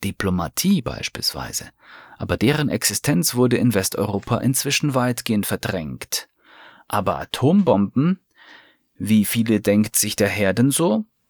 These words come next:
Ist ihm klar, dass das dicht besiedelte Deutschland besser daran täte, jede nukleare Auseinandersetzung zu verhindern, statt sich einzubilden, mit Atomwaffen abschrecken zu können?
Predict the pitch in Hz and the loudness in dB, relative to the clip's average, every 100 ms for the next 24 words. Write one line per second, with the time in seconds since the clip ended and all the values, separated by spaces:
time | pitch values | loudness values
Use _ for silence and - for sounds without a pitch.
0 | _ - 117 - - 117 117 - - 98 | _ -4 -2 -2 2 4 4 2 -4 0
1 | 98 131 131 107 - 87 - - 117 - | 4 4 4 2 0 -2 -4 0 0 0
2 | - 104 113 123 117 110 95 98 - 104 | -2 0 2 0 0 2 2 2 0 0
3 | 98 - 101 90 98 92 104 101 101 110 | -2 0 0 0 -2 -4 -2 0 0 -2
4 | 95 87 98 170 170 151 151 156 - 135 | -2 -2 -2 0 2 2 2 0 0 0
5 | 127 127 113 113 117 117 127 113 107 - | 2 2 0 2 4 6 4 4 0 0
6 | 107 - 104 - 85 87 160 202 147 87 | 0 -2 -4 -4 -4 0 4 4 4 0
7 | 85 - - - 69 - - - 80 101 | -4 -8 -8 -6 -4 -6 -6 -4 0 0
8 | - 95 98 101 98 101 - - - - | -2 -2 2 2 4 0 -2 -12 -16 -6
9 | - 71 92 - 110 101 87 78 - - | -2 -2 -2 0 2 2 0 -2 -6 -10
10 | - 123 - - 104 - 69 - - - | -4 -2 -2 -2 -2 -4 -6 -6 -8 -8
11 | 64 104 | -6 -6